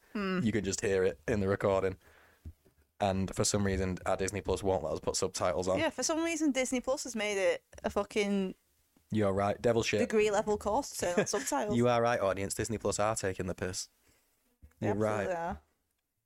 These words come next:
Speaker 1: So if anyone knows how we can sort out our
Speaker 2: Ugh.
Speaker 1: subtitle problem on Disney
Speaker 2: Oh,
Speaker 1: Plus,
Speaker 2: Romy's
Speaker 1: because
Speaker 2: minging. Romy's awful. Why did Pirates
Speaker 1: Google
Speaker 2: drink
Speaker 1: lied
Speaker 2: it?
Speaker 1: about how to turn it on. Please let us know.
Speaker 2: Google gave us several different lies.
Speaker 1: Yeah, they were like, "Oh, pick the option
Speaker 2: Top
Speaker 1: in the
Speaker 2: right
Speaker 1: top
Speaker 2: hand
Speaker 1: right
Speaker 2: corner.
Speaker 1: corner.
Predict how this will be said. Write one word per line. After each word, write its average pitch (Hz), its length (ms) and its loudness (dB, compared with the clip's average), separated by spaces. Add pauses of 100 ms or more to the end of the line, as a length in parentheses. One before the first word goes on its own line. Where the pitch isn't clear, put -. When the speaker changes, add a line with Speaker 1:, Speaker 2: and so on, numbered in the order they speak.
(1600)
Speaker 1:
So - 100 -6
if 247 80 -2
anyone 294 300 0
knows 262 180 0
how 233 100 0
we 214 80 -4
can 214 140 -6
sort 202 240 0
out 175 260 0
our 208 60 -2
Speaker 2:
Ugh. - 80 2
Speaker 1:
subtitle 175 300 0
problem 165 260 -4
on 156 80 -6
Disney 120 140 -2
Speaker 2:
Oh, 113 180 0
Speaker 1:
Plus, 98 120 -2
Speaker 2:
Romy's 98 260 0
Speaker 1:
because 92 280 -4
Speaker 2:
minging. 95 220 -4 (100)
Romy's 107 380 2
awful. 95 400 2
Why 107 180 0
did 113 160 -6
Pirates - 220 -2
Speaker 1:
Google 220 200 0
Speaker 2:
drink 175 80 2
Speaker 1:
lied 190 260 2
Speaker 2:
it? - 20 -4
Speaker 1:
about 156 180 0
how 190 100 -2
to - 140 -4
turn - 180 0
it 147 60 -8
on. 175 200 -2
Please 311 240 -4
let 104 100 0
us - 140 -4
know. 151 180 -2 (240)
Speaker 2:
Google 135 240 2
gave 123 120 4
us 107 100 -2
several 107 320 0
different 107 340 -2
lies. 92 340 -2 (300)
Speaker 1:
Yeah, 330 240 -2
they 247 80 0
were 247 60 2
like, 233 220 4
"Oh, 247 240 4
pick - 240 -6
the 269 280 4 (200)
option 277 260 0
Speaker 2:
Top 349 60 0
Speaker 1:
in 277 40 -2
the - 60 0
Speaker 2:
right - 100 2
Speaker 1:
top - 100 2
Speaker 2:
hand 170 100 0
Speaker 1:
right 214 140 2
Speaker 2:
corner. 104 160 6
Speaker 1:
corner. 269 260 4